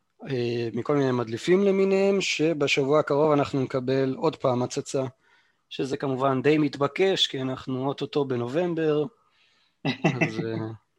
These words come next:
Speaker 1: כן, אז,
Speaker 2: כן,
Speaker 1: אה,
Speaker 2: תראה, אגב, ההצצות האלה, כן, אה,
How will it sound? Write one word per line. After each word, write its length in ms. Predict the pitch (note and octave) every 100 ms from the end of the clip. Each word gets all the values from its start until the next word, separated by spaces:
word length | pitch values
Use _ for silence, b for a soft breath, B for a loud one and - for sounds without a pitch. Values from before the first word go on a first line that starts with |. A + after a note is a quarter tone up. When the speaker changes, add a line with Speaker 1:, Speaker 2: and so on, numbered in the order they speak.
| _ _ _ _ -
Speaker 1:
כן, 260 | B2+ A#2
אז, 80 | A#2
Speaker 2:
כן, 120 | A#2
Speaker 1:
אה, 60 | A#2
Speaker 2:
תראה, 300 | D#3 G3 E3
אגב, 260 | D3+ F3+ F3
ההצצות 720 | D3+ D3 C#3+ - - G3 G#3+
האלה, 280 | E3+ C#3+ C3+
כן, 180 | D#3 F3 F#3+ -
אה, 480 | E3 C3+ C3+ B2+ B2+